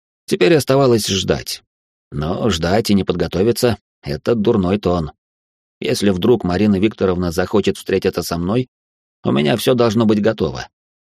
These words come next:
Прежде всего диплом, лучше даже два. Затем рекомендации. А ещё бы парочку удостоверений с курсов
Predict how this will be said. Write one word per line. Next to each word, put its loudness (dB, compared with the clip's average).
Прежде -2
всего 0
диплом, -2
лучше -2
даже -2
два. -4
Затем 0
рекомендации. -2
А -6
ещё -4
бы -2
парочку -2
удостоверений 2
с -6
курсов -4